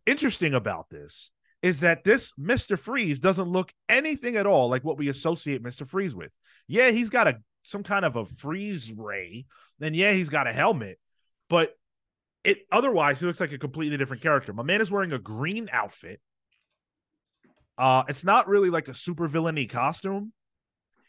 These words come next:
Um, and this is actually the debut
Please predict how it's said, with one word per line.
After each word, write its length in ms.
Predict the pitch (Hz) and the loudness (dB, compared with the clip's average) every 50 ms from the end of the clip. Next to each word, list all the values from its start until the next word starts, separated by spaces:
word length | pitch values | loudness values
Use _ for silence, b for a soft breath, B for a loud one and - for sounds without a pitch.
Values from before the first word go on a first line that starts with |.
| _ _ _ _ _ _ _ _ - | _ _ _ _ _ _ _ _ 2
Um, 640 | 131 143 143 139 139 135 135 131 131 131 131 131 - _ - - | 4 6 8 8 8 8 6 6 4 0 -8 -10 -14 _ -4 0
and 320 | 208 233 220 208 190 147 | 2 4 4 4 2 2
this 160 | 165 185 - | -4 -6 -6
is 80 | 180 160 | -4 0
actually 380 | 185 190 226 220 - 226 202 185 | 2 2 2 0 -2 -4 -4 -4
the 140 | 147 160 147 | -4 -4 -6
debut 880 | 127 - 156 160 151 135 104 101 123 147 220 277 277 214 165 143 151 | 0 2 2 2 2 0 -6 -8 -2 2 2 4 4 4 4 2 0